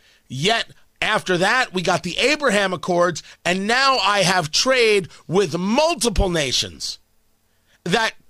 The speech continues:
ten years ago, it would have been impossible to think of. Maybe,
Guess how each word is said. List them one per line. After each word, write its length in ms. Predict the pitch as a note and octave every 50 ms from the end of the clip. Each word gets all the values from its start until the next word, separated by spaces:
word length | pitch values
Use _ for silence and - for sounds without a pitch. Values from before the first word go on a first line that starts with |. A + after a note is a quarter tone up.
| - _ _
ten 280 | - G#3 B3 B3 A#3+ A#3+
years 360 | B3+ C#4+ D#4+ E4 D#4+ B3+ G#3+
ago, 500 | B3+ G3 G#3+ G#3 G3+ G3 G3+ G3+ F3 - - - _
it 140 | - A3+ G3+
would 140 | A#3+ C4 B3+
have 60 | B3
been 120 | A#3+ B3+ B3
impossible 720 | A#3+ A3 D3+ - D3+ B3 C4 C4+ A3+ - - A3+ A#3 A3+
to 140 | F3 - G3
think 280 | - - F#3+ E3+ C#3
of. 300 | - A#2 F#2 D#2 - - _ _ _ _ _ _ _ _ _ _ _ _ _ _ _ _ _ _ _ _ _ _ _ _ _ _
Maybe, 840 | - D#3 G#3 B3+ C#4+ D4 D4+ D4 C4 A3 F#3+ E3 D3+ D3 D3 D#3 E3